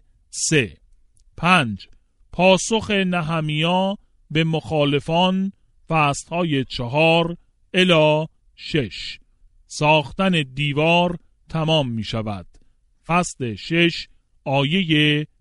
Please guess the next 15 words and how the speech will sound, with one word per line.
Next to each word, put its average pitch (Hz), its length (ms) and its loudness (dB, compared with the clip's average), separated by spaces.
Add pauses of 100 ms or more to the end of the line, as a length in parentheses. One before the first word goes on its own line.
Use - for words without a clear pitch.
(180)
پانزده. 120 640 -4 (720)
شش، - 540 -4 (500)
فهرست 180 720 0 (300)
اسامی 175 640 -4
مردم 160 800 0 (380)
توسط 156 680 -2
نهمیا. 135 880 -2 (560)
فصل 160 680 0 (400)
هفت. 147 540 -4 (600)
دوم، 175 580 4 (460)
بیداری 185 840 4
و 185 400 0
اصلاحات. 139 960 -4 (380)
فصل‌های 151 800 -2
هشت 165 500 -2